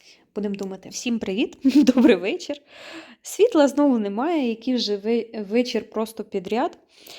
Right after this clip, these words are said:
Я якось таки намагаюсь вишивати, тому що,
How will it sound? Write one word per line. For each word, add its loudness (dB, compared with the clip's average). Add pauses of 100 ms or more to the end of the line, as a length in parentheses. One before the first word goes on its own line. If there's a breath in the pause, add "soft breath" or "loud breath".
(420 loud breath)
Я 4
якось 2
таки -6
намагаюсь 0
вишивати, 0
тому -6
що, -8